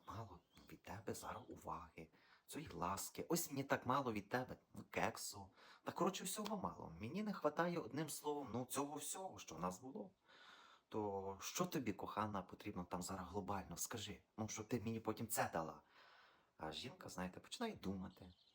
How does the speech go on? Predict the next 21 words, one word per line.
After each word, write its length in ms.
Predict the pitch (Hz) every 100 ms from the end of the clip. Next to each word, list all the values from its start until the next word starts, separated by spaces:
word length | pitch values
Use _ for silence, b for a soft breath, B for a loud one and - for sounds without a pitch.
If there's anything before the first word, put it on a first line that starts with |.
| -
думати, 540 | 90 202 92 90 90 85
ну, 140 | 85 90
і 80 |
просто 360 | 92 - - 101 98 -
не 220 | 82 95
розуміє, 800 | 113 - - 170 196 147 90 80 B B B
що 160 | - -
там 220 | - 82
глобально 680 | 87 101 95 92 98 - 101
їй 200 | 82 90
зараз 280 | 90 90 -
треба, 300 | - 80 -
що 180 | -
потрібно. 540 | - 95 - - - 95 B B
У 40 |
неї 200 | 92 123
зараз, 380 | 123 123 120 - B B -
ну, 120 | 85
неосознана 640 | 98 95 - 95 95 107
просто 340 | 104 - - 92
манія. 680 | 85 90 120 - 113 90